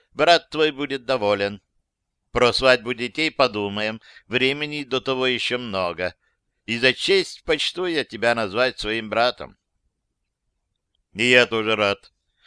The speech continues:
Но к встрече монголов, хоть до нее еще семь лет, надо готовиться уже сейчас, южную границу укреплять. Про это мы с тобой еще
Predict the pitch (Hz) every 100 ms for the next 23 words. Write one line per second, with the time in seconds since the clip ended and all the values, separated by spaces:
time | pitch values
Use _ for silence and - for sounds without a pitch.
0 | - - 127 120 - - 131 120 123 120
1 | 120 135 131 107 117 110 113 110 113 110
2 | - 107 - 107 104 120 - _ _ _
3 | _ _ 98 123 151 143 131 147 147 123
4 | 123 117 107 123 123 - 107 95 131 120
5 | - - _ _ _ _ - 95 147 -
6 | 127 113 110 113 131 139 127 120 101 78
7 | - _ _ _ _ _ _ _ _ -
8 | 123 117 120 120 120 120 113 117 110 -
9 | 113